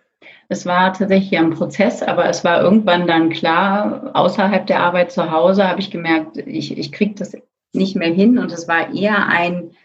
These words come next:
ähm, schlimmeres Verhindern. Und das schlimmere Verhindern hatte ich aber weniger, sagen wir mal, mein, meine körperlichen Risiken im Kopf, als vielmehr, ich hatte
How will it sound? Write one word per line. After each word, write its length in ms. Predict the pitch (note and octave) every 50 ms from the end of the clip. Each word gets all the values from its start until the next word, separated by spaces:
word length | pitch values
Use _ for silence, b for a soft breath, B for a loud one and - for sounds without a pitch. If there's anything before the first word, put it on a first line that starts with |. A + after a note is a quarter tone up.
| B B B B _ _ _ _ -
ähm, 180 | F3+ F3+ F3+
schlimmeres 680 | - - - G3+ A3 A#3 A#3 A3 G#3 - F#3 F3 - -
Verhindern. 760 | - - F3 E3 F3 F#3+ F3+ F#3+ G3 F#3+ E3+ D#3 D3+ D3+ -
Und 120 | D#3 C#3+
das 120 | - - -
schlimmere 380 | - G#3 G#3+ A3+ G#3 G3 F#3+
Verhindern 600 | F#3+ - F3+ F3 F3+ G3 G3+ A3 G#3 G3+ F#3+ F#3+ G3
hatte 200 | E3+ - - -
ich 220 | - - - - G3+
aber 240 | G3 G3 F#3+ F#3+
weniger, 580 | F#3 F#3 G3 G3+ F#3+ F#3 F3+ F3 E3+ E3+ E3+ B B B B B _ _ _
sagen 240 | _ F3 E3+ F3 F3+
wir 160 | F3 E3+ E3+
mal, 160 | E3+ E3 E3
mein, 280 | E3 E3 D#3 D#3+ E3 D#3+
meine 260 | D#3 D3+ D#3 D#3 D3
körperlichen 680 | D3 - - F3 G3 - A3+ G3+ G3+ G#3+ G#3 - G3+
Risiken 480 | G3 G3+ G3+ G3+ G3 G3 G3 - - -
im 180 | - - F#3+ -
Kopf, 320 | - - G3+ G3+ G3+ -
als 260 | - - E3 - -
vielmehr, 240 | - G3 F#3 F#3 F3
ich 120 | E3 -
hatte 200 | G3 F#3+ - -